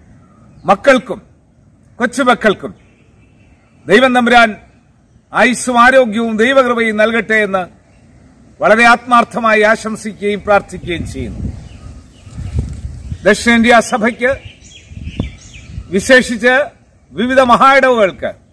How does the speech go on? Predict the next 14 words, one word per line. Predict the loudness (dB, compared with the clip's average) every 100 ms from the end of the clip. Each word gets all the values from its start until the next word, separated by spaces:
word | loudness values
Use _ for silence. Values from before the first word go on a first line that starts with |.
| _ _ _ _ _ _ _ -20 -20 -20 _ _ 0
ധീരമായ | 2 4 4 4 2
നേതൃത്വം | 4 2 2 -4 -2
നൽകുവാനും | -2 0 0 0 -2 _ _ _ _ _ _ _ _ _ _ _ _ _ _
അതോടൊപ്പം | 2 4 6 4 2 0
തന്നെ | 4 2
മധ്യകേരള | 2 0 4 4 6
മഹായിടവകയിൽ | 4 4 4 4 2 0 -6 -12 _ _ _ _ _ _ _ _ _ _ _ -20 _ _ -12 2
ധാരാളം | 6 6 6 6 4 2
നവീനമായിട്ടുള്ള | -2 0 2 2 2 0 -4 0
ആശയങ്ങൾ | 2 2 -2 -4 -2 -2
കൊണ്ടുവരുവാൻ | -4 -8 -8 -6 -6 -8 _ _ _ _ _ _ _ _ -20 _ _ _ -14 0
കഠിനമായി | 2 4 4 4 4
അധ്വാനിക്കുവാനും | 0 0 -2 -2 -2 -2 -2
സാധിച്ച | -4 -6 -6 -10